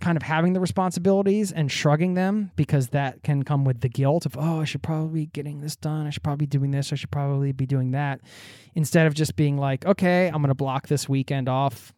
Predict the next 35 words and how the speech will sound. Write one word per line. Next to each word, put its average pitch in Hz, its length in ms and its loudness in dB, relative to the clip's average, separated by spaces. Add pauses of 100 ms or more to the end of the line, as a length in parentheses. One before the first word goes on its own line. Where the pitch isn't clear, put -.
(120)
and 139 220 -2
I'm 143 140 2
not 165 160 2
doing 160 240 4
anything. 156 460 0 (200)
I'm 139 100 -2
not 143 140 0
gonna 151 100 0
have 143 100 2
any 151 100 4
responsibilities. 156 1000 2 (540)
I 151 160 2
don't 151 160 -4
care 151 240 2
who 151 140 8
it 143 100 2
pisses 147 340 2
off. 190 400 4
<laughs> - 40 -10 (440)
This 190 280 4
is 202 100 -6
for 220 180 4
me." 214 380 6 (480)
So 170 600 8 (880)
do 302 120 8
that 240 160 8
for 160 100 2
yourself. 123 500 -6 (240)
That's 208 200 4
gonna 220 180 4
be 190 120 6
my 165 180 2
challenge 160 600 -2 (120)
to - 120 -4
you. 156 380 6